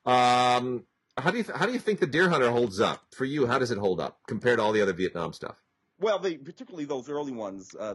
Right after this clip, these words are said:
Speaker 2: that in-, that, that include obviously Apocalypse Now.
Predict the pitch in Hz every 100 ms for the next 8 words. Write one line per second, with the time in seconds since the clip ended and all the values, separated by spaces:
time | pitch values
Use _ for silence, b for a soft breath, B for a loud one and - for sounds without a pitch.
0 | 98 117 104 87 110 90 113 101 98 117
1 | 98 95 - - 90 - 98 - 85 -
2 | - 107 95 67 67